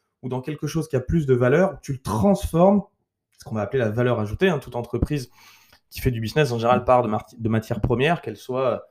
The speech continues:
des matières physiques ou informationnelles, et puis les transforme et en crée quelque chose.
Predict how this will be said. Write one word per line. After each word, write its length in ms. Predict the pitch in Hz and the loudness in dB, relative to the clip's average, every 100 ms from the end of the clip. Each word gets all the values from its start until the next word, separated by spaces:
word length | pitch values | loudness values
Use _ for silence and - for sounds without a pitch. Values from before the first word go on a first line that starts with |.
| _ _ _ _ - | _ _ _ _ -18
des 80 | |
matières 560 | 104 107 - 120 113 104 | -12 -12 -10 -4 -2 0
physiques 500 | - 143 139 156 156 - | 0 0 0 -2 -4 -10
ou 400 | 143 139 147 143 139 | -6 -4 -2 -2 -2
informationnelles, 840 | 120 - 131 127 - 135 143 147 | -2 0 2 0 2 4 6 4
et 80 | 123 | 4
puis 120 | - | -2
les 120 | 113 | -6
transforme 640 | 110 - 135 - 143 143 123 | -6 -4 -6 -2 0 2 2
et 40 | |
en 80 | 110 | -2
crée 220 | 107 151 | -2 -4
quelque 280 | 147 131 131 | -2 -2 -2
chose. 360 | 123 156 160 | -2 -2 -2